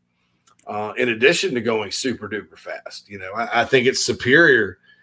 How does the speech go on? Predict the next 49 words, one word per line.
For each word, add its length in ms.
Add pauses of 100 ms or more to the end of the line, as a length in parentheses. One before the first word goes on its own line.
(240)
uh, 360
to 160
what 240
Mississippi 540
State 360
does. 280
I 80
think 320
Art 260
took 220
that 180
and 160
kind 200
of 80
evolved 500
it 120 (600)
at 140
Houston. 380
I 40
remember 320
the 80
Gamecocks 460
played 200
Houston 320
in 80
the 60
Liberty 260
Bowl. 200
That, 220 (840)
those 100
jokers 360
were 100
hard 240
to 60
stop. 560
Carolina 380
won 180
forty-four 580
to 60
thirty-six, 840 (460)
uh, 320
in, 220
in 160
the 160
oh 120
six 320
Liberty 380
Bowl. 280
So, 440